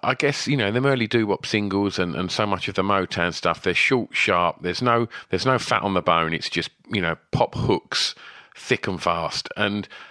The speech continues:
and I think that was the case. And I think in the seventies, things started to kind of stretch their legs a little bit. And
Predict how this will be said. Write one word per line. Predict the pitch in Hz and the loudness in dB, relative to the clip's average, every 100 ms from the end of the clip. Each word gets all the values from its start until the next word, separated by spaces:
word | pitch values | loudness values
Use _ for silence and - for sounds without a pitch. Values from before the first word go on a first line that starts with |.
| - | -10
and | 117 | -4
I | 127 | -2
think | - 185 | 0 0
that | 180 - | 0 0
was | 135 | -2
the | - | -2
case. | - 151 190 - | -2 -2 -4 -2
And | 110 | -2
I | |
think | - 120 135 | 0 0 0
in | |
the | 117 | 0
seventies, | - - 143 170 165 123 78 90 - - _ _ _ | 0 2 2 0 0 0 0 -4 -8 -12 _ _ _
things | - - 120 107 | -4 0 0 0
started | - 110 104 - 98 | 0 2 0 -2 -6
to | 92 | -6
kind | - 101 95 | 0 2 2
of | - | -2
stretch | - 110 - | -2 -2 0
their | 104 98 | 0 2
legs | 117 113 | 2 0
a | 110 | -2
little | 90 82 | -2 0
bit. | 85 73 | 0 0
And | 82 85 | -2 -4